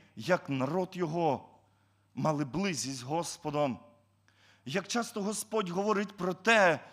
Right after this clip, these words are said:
що сьогодні ми, як народ, ми сьогодні хочемо, щоб Господь зробив за нашим сценарієм.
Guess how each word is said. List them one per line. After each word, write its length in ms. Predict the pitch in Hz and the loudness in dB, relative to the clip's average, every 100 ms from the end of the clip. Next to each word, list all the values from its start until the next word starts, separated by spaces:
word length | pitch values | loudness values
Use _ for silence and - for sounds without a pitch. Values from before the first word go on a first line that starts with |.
| - _ _ | -20 _ _
що 320 | - - 190 | -10 -6 -4
сьогодні 800 | 185 - 160 220 196 190 196 156 - - | -4 -4 0 2 2 2 2 0 -6 -14
ми, 360 | - 165 202 262 | -4 2 6 6
як 300 | 190 202 190 | 4 0 0
народ, 680 | 190 208 233 202 156 - - - _ _ _ _ _ _ - | 2 6 8 8 8 4 -12 -20 _ _ _ _ _ _ 2
ми 140 | 220 | 4
сьогодні 760 | - 214 190 254 190 233 196 - - _ _ _ | 4 4 8 8 8 6 4 0 -18 _ _ _
хочемо, 540 | - - 277 - 214 247 | -8 6 6 6 4 4
щоб 280 | - 226 180 | 2 0 2
Господь 560 | 214 - - 240 269 | 0 -2 4 8 8
зробив 520 | 170 214 180 262 269 | 8 4 6 8 8
за 220 | 156 147 208 | 4 4 8
нашим 420 | 240 247 226 214 | 10 8 6 4
сценарієм. 1000 | - - 202 226 254 226 208 196 156 | 2 2 6 10 10 8 4 2 2